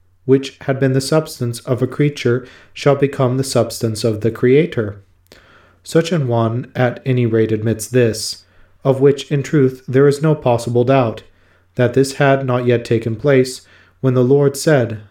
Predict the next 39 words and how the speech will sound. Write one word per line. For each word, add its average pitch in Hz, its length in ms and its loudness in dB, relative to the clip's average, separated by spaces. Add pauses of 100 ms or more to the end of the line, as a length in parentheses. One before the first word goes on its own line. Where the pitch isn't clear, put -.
(120)
"My 117 200 0
Father 120 440 0
is 117 100 0
greater 120 320 2
than 123 180 -2
I." 113 380 -2 (640)
For 135 160 0
he 143 140 -2
said 175 320 0
this 127 260 0
not 139 260 0
only 151 200 2
before 123 380 0
he 123 120 0
ascended 123 420 0
into 113 220 -2
heaven, 110 460 -4 (500)
but 127 140 2
also 139 500 0
before 123 400 -2
he 113 140 -2
had 113 200 -2
suffered 135 540 -2 (380)
and 113 100 -4
had 104 240 -2
risen 113 320 0
from 104 220 -6
the 104 80 -2
dead. 113 400 -2 (880)
But 135 180 -2
they 175 240 2
who 151 160 -2
think 127 480 -2
that - 160 -4
the 120 80 0
human 147 340 0
nature 123 400 -2
in 123 200 -2
him 110 400 -2